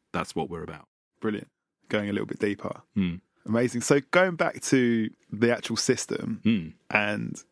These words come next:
Speaker 2: the creation of that system, firstly, how did you find the space?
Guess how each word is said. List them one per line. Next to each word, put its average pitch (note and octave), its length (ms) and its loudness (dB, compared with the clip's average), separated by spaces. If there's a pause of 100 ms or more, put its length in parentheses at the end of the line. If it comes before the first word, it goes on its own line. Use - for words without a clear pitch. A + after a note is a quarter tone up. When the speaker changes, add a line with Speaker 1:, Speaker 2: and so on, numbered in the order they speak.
(100)
Speaker 2:
the C3 80 6
creation B2 560 2
of A2 140 -2
that - 180 0
system, - 580 -4 (640)
firstly, D3+ 480 4 (880)
how D3+ 140 6
did D3 140 2
you C3+ 60 -8
find B2+ 220 2
the A2 40 -2
space? - 600 -4